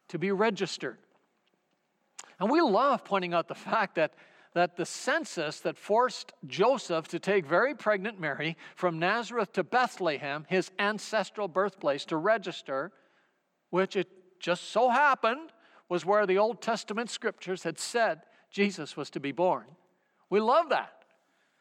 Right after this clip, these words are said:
Joseph would never have come there at this time if it wasn't for the census. Isn't God's timing amazing? A-, and we easily agree with Paul's observation in Galatians four, "But when the time had fully come,"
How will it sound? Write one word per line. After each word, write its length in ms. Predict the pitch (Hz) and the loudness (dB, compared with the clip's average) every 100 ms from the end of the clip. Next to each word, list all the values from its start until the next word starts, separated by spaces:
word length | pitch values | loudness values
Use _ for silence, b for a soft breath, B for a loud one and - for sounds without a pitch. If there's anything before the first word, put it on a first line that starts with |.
| _ | _
Joseph 300 | 240 285 269 | 2 2 2
would 160 | 254 254 | 0 2
never 320 | 262 269 277 | 0 4 4
have 160 | 262 | 4
come 220 | - 269 254 | 2 -2 0
there 140 | 170 | 0
at 120 | - | 0
this 200 | 254 233 | -2 -4
time 320 | - 220 226 | -2 0 0
if 120 | 165 202 | -2 -4
it 80 | |
wasn't 360 | 202 226 247 220 | 0 0 0 -10
for 300 | - 226 220 - | -2 0 0 -6
the 60 | 214 | -4
census. 580 | 240 294 - 196 - _ _ _ _ _ _ _ | -2 -2 -4 -14 -14 _ _ _ _ _ _ _
Isn't 420 | - 294 240 294 285 - | 0 0 4 2 0 -4
God's 400 | 277 262 262 - - | 0 2 0 -4 -4
timing 540 | 214 240 269 262 254 - | 0 0 -2 -8 -4 0
amazing? 720 | 202 185 185 220 190 226 214 B | 0 2 0 0 0 -2 -4 B
A-, 140 | - 220 _ | -4 -4 _
and 140 | 226 220 | -4 0
we 240 | 262 240 B B B | 0 0 B B B
easily 640 | 220 269 277 277 247 185 156 b b b - | 0 2 4 4 4 2 -4 b b b -2
agree 480 | 175 156 175 262 | -2 0 0 0
with 200 | 214 170 | -2 -4
Paul's 380 | - 202 226 190 - | 0 0 0 -2 0
observation 760 | 214 190 185 202 220 202 175 | 0 0 -4 -2 -2 -4 -4
in 100 | 156 | -4
Galatians 480 | 151 175 202 214 185 | 0 0 0 -6 -12
four, 280 | - 208 165 | -4 0 0
"But 180 | 170 180 | 0 0
when 320 | 202 302 302 | 0 0 -4
the 100 | 226 | -10
time 380 | - 214 233 214 | -2 0 0 0
had 180 | 180 | -4
fully 380 | - - 254 294 | -4 0 4 4
come," 300 | - 214 160 | 2 0 -2